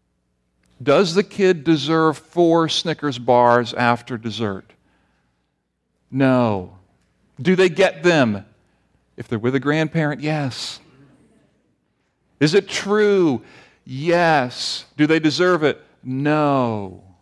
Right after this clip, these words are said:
Is not this the case for us with the grace of God coming to us in forgiveness? Do I deserve the grace that he gives me? No. Is it fair?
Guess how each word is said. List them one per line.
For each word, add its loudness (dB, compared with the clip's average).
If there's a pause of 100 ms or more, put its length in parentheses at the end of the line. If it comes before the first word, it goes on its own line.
(1400)
Is 0
not 0
this 0
the 0
case 0 (320)
for 0
us 0
with 0
the 2
grace 0
of 2
God 0
coming -2
to -2
us 0
in -4
forgiveness? -4
Do 0
I 2
deserve 0
the 2
grace 0
that 0
he -2
gives -2
me? 0 (280)
No. 0
Is 0
it 0
fair? 0